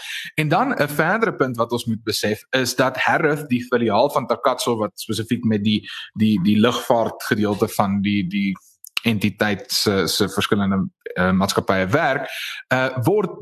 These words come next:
drieëndertig persent van Harith besit deur die P I C, die Public Investment Corporation. Ek weet nie wat se mooi Afrikaanse vertaling daarvan nie. Eh, maar met ander woorde, 'n staatsentiteit besit 'n derde van hierdie private entiteit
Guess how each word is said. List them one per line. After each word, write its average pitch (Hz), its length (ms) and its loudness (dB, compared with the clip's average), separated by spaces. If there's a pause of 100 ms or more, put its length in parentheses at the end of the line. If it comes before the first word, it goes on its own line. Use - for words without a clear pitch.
drieëndertig 170 600 2
persent 147 320 -2
van 131 140 2
Harith 131 320 0
besit 135 520 -2
deur 135 380 2 (220)
die 127 300 2
P 123 80 -2
I 131 200 4
C, 139 240 0
die 113 100 0
Public 123 300 -2
Investment 143 440 0
Corporation. 107 520 0
Ek - 60 -14
weet 123 80 0
nie 123 80 2
wat 110 100 0
se - 100 -6 (100)
mooi 113 200 4
Afrikaanse 110 520 0
vertaling 113 480 0
daarvan 104 300 2
nie. 156 140 0 (360)
Eh, 131 220 2
maar 147 280 0
met 147 180 2
ander 196 180 4
woorde, 143 380 2
'n 151 60 2
staatsentiteit 147 800 0
besit 139 300 0 (260)
'n 127 60 2
derde 120 400 0
van 120 240 0
hierdie 117 220 0
private 123 440 0
entiteit 113 460 0